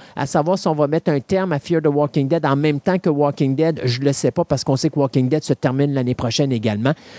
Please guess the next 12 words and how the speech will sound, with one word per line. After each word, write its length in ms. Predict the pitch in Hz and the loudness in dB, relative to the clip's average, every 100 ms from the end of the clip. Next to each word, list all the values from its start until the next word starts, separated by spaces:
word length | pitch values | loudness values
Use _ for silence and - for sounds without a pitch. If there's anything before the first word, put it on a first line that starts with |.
| - 135 | -12 -2
Euh, 240 | 147 147 | 0 2
The 80 | 156 | 2
Walking 420 | 175 190 190 190 | 2 0 0 0
Dead 300 | 180 208 180 151 | 2 0 0 0
World 420 | 165 185 175 151 | 2 2 0 -2
Beyond, 540 | 135 151 165 175 190 | -2 0 2 4 2
ben 120 | 196 165 | 2 0
ça, 140 | 202 | 0
je 80 | 170 | 0
vous 80 | 180 | 0
l'avais 340 | 170 165 165 | 2 2 0
dit, 300 | 147 180 | 0 0